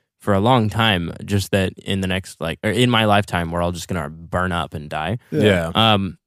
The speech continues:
Speaker 1: but then also my mom explaining to me <laughs> that, uh, you, she used the word desperate,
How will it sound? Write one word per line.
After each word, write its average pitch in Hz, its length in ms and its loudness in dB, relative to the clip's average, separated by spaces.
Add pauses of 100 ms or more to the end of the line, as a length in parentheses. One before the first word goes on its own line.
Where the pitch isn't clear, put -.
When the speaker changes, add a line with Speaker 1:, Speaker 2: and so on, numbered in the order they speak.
(140)
Speaker 1:
but 117 140 2
then 120 120 4
also 92 580 2
my 104 160 2
mom 110 300 2
explaining 98 480 -2
to - 120 -12
me 98 240 -2
<laughs> - 60 -18
that, 107 300 2 (520)
uh, 87 360 0
you, 107 100 -2
she 117 160 -2
used 127 300 2
the 117 100 2
word 104 400 0
desperate, 82 560 -4